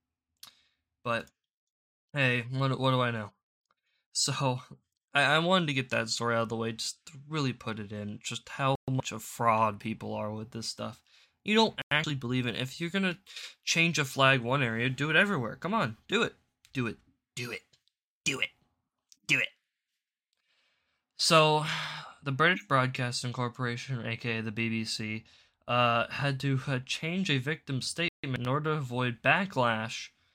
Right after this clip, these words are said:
because they didn't want to misgender the rapist. So, uh, the woman referred to her rapist as a him, but insiders said that words were changed because they didn't want to misgender the rapist.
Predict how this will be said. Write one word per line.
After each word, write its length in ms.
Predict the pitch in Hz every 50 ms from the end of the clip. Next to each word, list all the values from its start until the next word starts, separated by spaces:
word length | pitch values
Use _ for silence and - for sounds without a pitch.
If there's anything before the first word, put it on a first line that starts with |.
| _ _ _ _ _ _ _ _ _ _ _ _ _ _ _ -
because 220 | 127 127 131 123 -
they 120 | 123 127
didn't 200 | 143 165 165 147
want 160 | 156 151 143
to 60 | 139
misgender 460 | 135 135 127 - - 131 127 127 123 117
the 80 | 120
rapist. 600 | 117 120 117 117 - - - - - - - - - _ _ _ _ _ _ _ _ _ _ _ _ _ _ _ _ _ _ _ _ _ -
So, 600 | - - 131 127 127 139 127 123 120 117 123 131 - _ _ _ _ _ _ _ _ _ _ _ _ _ _ _ _ -
uh, 160 | 127 127 131
the 120 | 131 127 131
woman 360 | 139 151 160 165 160 156 151
referred 400 | 139 131 131 147 143 147 143 139
to 120 | - 139 135
her 140 | 131 127
rapist 480 | 123 127 131 139 135 139 143 139 135 -
as 160 | 131 127 120
a 80 | 113 110
him, 280 | 123 147 151 147 147
but 180 | 127 131 117 -
insiders 680 | 135 143 143 135 - 139 135 131 127 131 131 135 131
said 260 | - - 135 139 139
that 200 | 127 123 113 113
words 480 | 117 127 127 131 131 135 131 131 - - _
were 200 | - 117 113 113
changed 560 | 110 - - 151 151 156 160 156 - - - - - _ _ _ _ _ _ _ -
because 480 | 139 135 131 - 127 123 127 123 117 113
they 140 | 135 135
didn't 260 | 131 123 123 131 120 120
want 180 | 123 131 131
to 60 | 131
misgender 720 | 127 120 120 120 120 - - 127 120 120 110 117 117 117 110
the 100 | 113 127
rapist. 760 | 120 127 127 123 120 - - 107 101 - - - - -